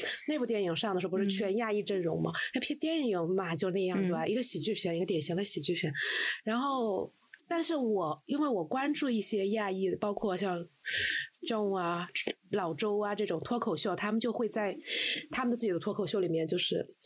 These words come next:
Speaker 1: 非常非常的宣传 Rich Christian Asian。当然一方面他们自己也出演了，另外一方面我就觉得，哦，他们就会一直说这部电影其实真的给了很多一直没有机会的亚裔演员更好的舞台，然后又卖得特别好，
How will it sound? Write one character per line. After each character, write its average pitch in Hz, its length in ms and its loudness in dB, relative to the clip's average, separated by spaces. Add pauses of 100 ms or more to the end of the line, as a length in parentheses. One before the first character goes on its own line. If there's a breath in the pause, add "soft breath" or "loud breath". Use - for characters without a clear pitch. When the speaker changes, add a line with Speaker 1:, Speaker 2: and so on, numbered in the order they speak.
Speaker 1:
非 247 220 0
常 208 200 -2
非 202 120 0
常 190 140 0
的 160 80 0
宣 170 300 2
传 165 340 -2 (640 loud breath)
Rich 190 240 0
Christian 202 380 0
Asian。 190 680 0 (120)
当 311 120 0
然 302 80 2
一 285 60 2
方 311 160 0
面 302 100 2
他 254 100 0
们 262 120 0
自 285 100 2
己 214 140 0
也 175 80 0
出 - 180 -2
演 233 180 2
了， 175 380 0 (340 loud breath)
另 277 100 0
外 277 120 0
一 247 40 0
方 254 120 -2
面 240 120 0
我 196 40 2
就 208 80 4
觉 202 140 2
得， 185 100 2
哦， 190 160 0
他 214 140 0
们 208 100 2
就 208 120 2
会 214 140 0
一 220 140 0
直 196 140 0
说 175 160 0
这 202 120 0
部 185 60 0
电 202 160 2
影 165 80 0
其 170 140 -2
实 190 80 2
真 190 140 2
的 185 80 0
给 170 180 -2
了 165 100 0
很 160 160 -2
多 180 120 0
一 202 160 0
直 175 160 0
没 170 80 4
有 175 120 2
机 - 180 0
会 180 140 0
的 170 120 2
亚 190 180 0
裔 175 100 0
演 156 140 2
员 151 120 2 (340 loud breath)
更 226 120 0
好 190 160 -2
的 190 100 2
舞 170 140 2
台， 175 160 -2
然 196 80 0
后 214 60 2
又 214 80 2
卖 226 160 0
得 - 100 -2
特 220 160 -2
别 185 160 0
好， 170 380 0